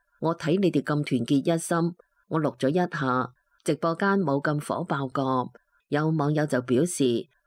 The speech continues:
物極必反，呢個政權係要到頭啦。好多觀眾都熟悉江峰，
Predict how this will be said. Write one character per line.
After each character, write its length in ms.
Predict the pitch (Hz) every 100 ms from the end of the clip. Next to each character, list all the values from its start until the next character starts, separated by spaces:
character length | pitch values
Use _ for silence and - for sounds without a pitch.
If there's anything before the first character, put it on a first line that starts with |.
| _
物 80 | 147 143
極 120 | 139 131
必 120 | 196 196
反， 420 | - 113 131 160 - _ _ _
呢 100 | 202
個 100 | 175
政 240 | 151 147 151
權 200 | 127 127
係 200 | 139 135
要 140 | 139
到 200 | 147 143
頭 240 | - 120
啦。 400 | 117 127 127 120 - _ _ _ _ -
好 140 | 156
多 200 | 190 185
觀 240 | 196 196
眾 240 | 196 143 135
都 180 | 156 160
熟 180 | 135
悉 240 | - 139 139
江 260 | 147 143 143
峰， 400 | 147 143 139